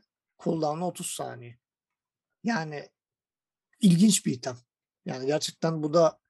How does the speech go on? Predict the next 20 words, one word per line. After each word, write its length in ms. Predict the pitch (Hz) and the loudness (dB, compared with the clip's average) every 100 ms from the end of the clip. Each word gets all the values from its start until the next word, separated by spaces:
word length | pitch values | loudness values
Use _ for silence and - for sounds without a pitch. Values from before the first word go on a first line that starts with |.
| _ _ _ _ - | _ _ _ _ -6
e, 40 | 160 151 | -4 -2
supportların, 960 | - 170 - 180 - 226 170 196 220 - - | 2 2 4 2 2 2 4 2 0 -8 -10
e, 220 | - - | -4 -2
vazgeçilmez 680 | 147 151 147 160 170 160 160 | -2 -2 -2 -2 -4 -8 -10
itemlerinden 640 | 151 160 151 147 147 185 170 | -6 -6 -4 -8 -6 -6 -4
biri 120 | 165 | -4
olacaktır 680 | 165 135 - - _ - _ _ _ _ - | -4 -6 -10 -12 _ -20 _ _ _ _ -12
diye 160 | 143 | -8
düşünüyorum. 580 | 165 - 175 151 135 117 _ | -8 -6 -6 -6 -8 -12 _
Mid 200 | 156 156 | -4 2
hero'lar 380 | 170 180 170 175 | 4 4 4 2
için 320 | 175 - 165 | 0 -4 -10
bile 120 | 151 | -6
aynısı 260 | 143 131 127 | -6 -8 -12
söylenebilir 600 | - 135 127 127 131 131 | -10 -8 -8 -10 -12 -12
yani. 300 | 139 139 - _ _ _ _ | -14 -16 -20 _ _ _ _
Mid 160 | 143 135 | -14 -8
oynayan 380 | 139 143 143 143 | -6 -6 -6 -6
hero'lar 440 | 139 135 143 143 | -6 -6 -6 -6
bile, 240 | 123 147 | -8 -10